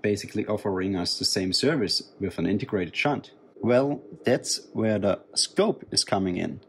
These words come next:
because scopes can only measure voltages and no current at all. So there's basically nothing like a scope multimeter. There's only a scope voltage meter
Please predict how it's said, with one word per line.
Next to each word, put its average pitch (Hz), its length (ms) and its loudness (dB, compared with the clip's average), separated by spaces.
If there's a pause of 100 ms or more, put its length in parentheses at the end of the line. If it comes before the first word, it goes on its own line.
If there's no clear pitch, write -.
(420)
because - 400 0
scopes - 480 0
can - 240 -4 (100)
only 170 320 4
measure 104 540 0 (280)
voltages - 800 -2
and - 160 2
no 117 200 2
current 104 400 2
at - 80 -2
all. 85 340 -2 (260)
So - 140 -2
there's 113 240 0
basically 120 360 0
nothing 107 340 0
like 90 220 0
a - 40 -2
scope - 400 0
multimeter. 87 640 -2 (300)
There's 104 240 2
only 101 380 2
a 92 80 -2
scope - 480 0
voltage 107 420 -2
meter 90 340 0